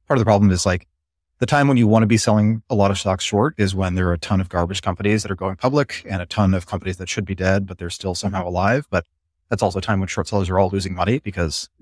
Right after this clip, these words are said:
uh, like, the first, like, Wirecard collapsed a couple years ago. It's the German fintech, um, that people thought the scandal was they're doing payment processing for porn, and the scandal was they're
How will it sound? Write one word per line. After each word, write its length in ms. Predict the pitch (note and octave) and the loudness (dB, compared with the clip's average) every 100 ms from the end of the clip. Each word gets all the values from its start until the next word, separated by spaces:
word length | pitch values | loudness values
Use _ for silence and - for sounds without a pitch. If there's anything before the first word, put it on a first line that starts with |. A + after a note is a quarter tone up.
| E2+ | -14
uh, 160 | E2 D#2+ | -12 -12
like, 200 | F2+ - _ - | -14 -16 _ 0
the 120 | G2 | 0
first, 480 | - C3 A#2+ - - _ _ _ - | 2 2 2 -4 -14 _ _ _ -8
like, 120 | G#2 | -4
Wirecard 580 | G#2 A2+ A#2 - G2 F#2+ | 4 4 4 2 0 0
collapsed 380 | - F2 D#2 - | 0 0 0 -6
a 40 | |
couple 140 | E2+ E2+ | -12 -10
years 200 | D2 - | -10 -12
ago. 100 | - | -14
It's 120 | - | -10
the 80 | F#2 | -8
German 260 | F#2 F2 | -6 -6
fintech, 640 | F2 F2 F2 D#2 D2 - - | -6 -8 -4 -4 -4 -10 -10
um, 340 | - E2 E2 F2 | -4 -4 -6 -6
that 220 | E2+ E2 - _ _ | -4 -4 -6 _ _
people 200 | - A#2 | 0 0
thought 220 | G2+ A#2+ | 4 2
the 80 | G#2+ | 2
scandal 320 | - A2+ G#2 | 0 2 4
was 320 | G2 F#2+ F2+ - | 4 4 2 0
they're 140 | F#2+ | -2
doing 420 | F2+ F2+ F2 F2+ - - | 0 0 -2 -6 -12 -2
payment 240 | G2 F2+ | -2 0
processing 400 | F2+ G2 D#2+ - | -2 -4 -8 -14
for 100 | _ | _
porn, 340 | D3 C3 B2+ | 2 4 4
and 120 | G#2+ F#2+ | 4 0
the 40 | |
scandal 320 | - G2 F#2 | 0 -2 0
was 340 | F2 F2+ D#2+ - | 0 0 0 -4
they're 320 | F#2 E2 | -6 -6